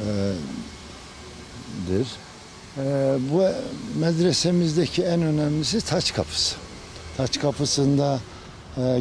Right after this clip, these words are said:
ki motifler, e, benzeri yok. Anadolu'da da benzeri yok. E, İslam coğrafyasında da benzeri yok. Adını da, İnce Minareli Medrese adını da şuradan almaktadır.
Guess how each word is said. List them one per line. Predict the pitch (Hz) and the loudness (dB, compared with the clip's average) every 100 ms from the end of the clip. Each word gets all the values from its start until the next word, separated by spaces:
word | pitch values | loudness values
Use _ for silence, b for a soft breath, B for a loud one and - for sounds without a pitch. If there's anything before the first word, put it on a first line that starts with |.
| - | 2
ki | 127 | 2
motifler, | 120 135 - 120 - 139 190 - - | 4 2 2 -2 2 2 2 -2 -2
e, | 123 123 104 | 0 0 2
benzeri | 123 123 110 120 123 | 4 4 4 4 6
yok. | 101 - - - - - - - | 4 2 -8 -14 -18 -16 -16 -2
Anadolu'da | 107 117 120 117 123 117 | 0 4 4 4 4 2
da | 90 | 2
benzeri | 98 90 85 90 95 | 2 2 4 2 4
yok. | 135 165 - B B B B B - | 2 -2 -8 B B B B B -8
E, | 123 120 120 120 123 123 123 127 123 - 82 80 73 73 73 | -2 0 2 2 0 -2 -4 -6 -6 -6 -8 -8 -8 -8 -4
İslam | - - 123 117 | -2 2 4 4
coğrafyasında | 98 101 101 - 95 - 98 90 | 6 4 4 2 0 2 0 2
da | 82 69 | 2 -2
benzeri | 73 71 73 73 117 | -4 -4 -6 -2 0
yok. | 151 - B B B B B B - | -2 -4 B B B B B B -4
Adını | 87 135 139 185 202 | 0 2 4 6 6
da, | 165 123 | 6 6
İnce | 123 139 156 | 6 6 6
Minareli | 151 151 147 135 | 6 4 4 4
Medrese | 123 113 131 139 131 - 117 | 6 4 4 2 2 2 2
adını | 113 123 147 165 | 2 2 2 4
da | 180 | 2
şuradan | - - 147 160 180 | 0 0 2 4 4
almaktadır. | 147 95 87 - - 104 160 | 4 4 2 0 0 0 -2